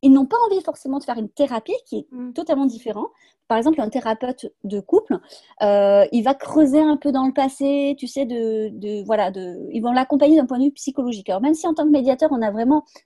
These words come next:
Speaker 1: une lourde partie psycho, nous, on va pas creuser là-dedans. Tu vois, comme, euh, j-, j'imagine, tu vois une maison, euh, tu vois, ton passé, tout ça, c'est un peu, euh, la cave, tu vois. Nous, on descend pas dans la cave. <laughs> <laughs> Nous, on va rester vraiment en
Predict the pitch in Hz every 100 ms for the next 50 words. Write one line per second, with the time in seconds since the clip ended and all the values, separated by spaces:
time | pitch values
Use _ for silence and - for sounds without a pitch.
0 | - 233 247 - - 254 - 240 - 233
1 | 302 440 _ _ _ 240 294 466 254 214
2 | 339 349 - 311 294 277 220 214 _ _
3 | _ _ - 254 311 311 269 254 254 226
4 | 254 269 269 311 - 269 262 247 254 240
5 | 359 - _ _ _ _ - 220 240 302
6 | 285 262 285 269 - 311 311 254 311 285
7 | 240 233 294 262 226 214 254 254 269 185
8 | - 226 - 254 403 302 262 247 320 294
9 | 262 240 226 180 - - - 480 - -
10 | - - - 427 453 480 - 466 320 330
11 | 349 262 277 311 330 302 277 277 269 -
12 | 269